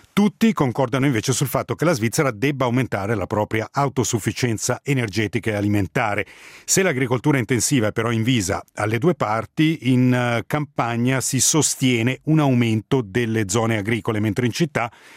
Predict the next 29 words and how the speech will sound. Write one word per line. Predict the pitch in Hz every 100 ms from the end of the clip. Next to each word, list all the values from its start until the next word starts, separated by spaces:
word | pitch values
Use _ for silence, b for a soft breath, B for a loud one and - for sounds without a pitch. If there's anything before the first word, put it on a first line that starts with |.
| B B
la | 131 143
riconversione | 165 151 123 147 - 120 139
di | 104
produzione | - 113 113 - 131
alimentare | 110 110 113 143 107 98 -
da | 107
quella | - 160 120
animale | 151 175 92 95 -
ad | - 127
una | 98 98 -
di | - 147
origine | 117 98 104
vegetale. | 98 92 98 95 80 85 B B B B -
Capitolo | 143 202 214 185
energia | 185 156 196
infine, | 208 - 190 214 226 - _
tutti | - 233 190
d'accordo | 156 - 143 120 117
sulla | 131 - 113
necessità | 101 95 113 143 117 98
di | 117
aumentare | 117 107 131 113
la | 104
produzione | 104 107 107 - 120
indigena | 147 147 143 127 156 175
e | - 113 101
l'efficienza | 135 - 180 - 110 101 - 117
grazie | 113 110 - 104
all'innovazione, | 104 120 170 - 123 101